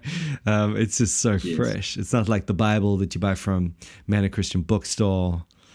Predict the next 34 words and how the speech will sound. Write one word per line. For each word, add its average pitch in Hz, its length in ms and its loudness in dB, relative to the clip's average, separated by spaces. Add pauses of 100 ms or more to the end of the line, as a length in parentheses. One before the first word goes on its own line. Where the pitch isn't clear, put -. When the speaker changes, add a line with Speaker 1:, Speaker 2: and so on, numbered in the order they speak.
Speaker 1:
<laughs> - 120 -6 (240)
You 143 120 6
know, 139 140 2 (400)
then 110 260 2
it, 107 220 0
it, 98 220 0
like, 101 240 -4
who's 104 180 0
the 92 80 -10
translation 104 640 0
by 98 300 2
and 92 280 0
da, 95 100 -2
da, 98 60 -2
da, 95 200 -2
da. 98 380 0
And 101 140 -6 (440)
it's - 340 -6
just, - 520 -4
dude, 101 260 2
I 92 100 0
got 98 100 2
Speaker 2:
And, 117 80 6
Speaker 1:
some 95 140 6
Speaker 2:
uh, 92 100 6
Speaker 1:
memoirs. 113 560 2 (200)
Speaker 2:
a, 131 40 0
a - 40 -4
closed, 131 580 0 (120)
a 117 40 -6
closed 123 560 0
table 123 400 0
as 107 140 0
well. 123 260 0